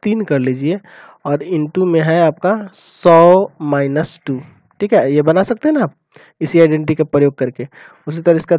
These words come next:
तीसरा जो है संतानवे गुना अंठानबे है, इसको भी ऐसे कर लीजिए सौ माइनस तीन और फिर सौ प्लस सौ माइनस दो, समझ गए ना। तो इसमें भी उसी तरह आइडेंटिटी लगा दीजिएगा, सौ का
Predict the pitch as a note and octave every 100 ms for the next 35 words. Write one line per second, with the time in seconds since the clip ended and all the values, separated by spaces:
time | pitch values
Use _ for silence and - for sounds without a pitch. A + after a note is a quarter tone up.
0 | - E3 D#3 F#3 F#3+ F3+ F3+ - D#3 D3
1 | D3+ D#3 D#3+ F#3+ F3 E3+ E3+ D3+ C#3+ D3
2 | D3 F3 F3 C#3+ D#3 _ _ _ - C#3+
3 | - F3+ E3+ D#3+ E3 D#3+ D3+ D3 D#3+ D#3
4 | - F3+ F3 F3 F#3+ G#3 _ _ _ _
5 | _ _ _ _ D3+ D3+ D3+ F#3+ F#3+ -
6 | D3 C3+ C#3 _ D3 C#3+ C#3+ C#3+ C#3+ -
7 | F3 D#3+ D#3+ F#3+ _ _ _ _ _ _
8 | _ - C3+ C#3 D3 - C#4 - _ _
9 | _ _ _ _ _ _ _ - E3+ F3+
10 | F3+ D3+ D3 F3+ G#3+ G#3+ _ D3 C3+ C3
11 | - - G3+ A3 E3+ D#3+ D3+ - F#3+ F#3+
12 | G3 F#3+ F#3+ F#3 F#3 F#3+ F#3 F3+ E3+ E3+
13 | E3 D3+ - F3 F3+ F3+ F3+ E3+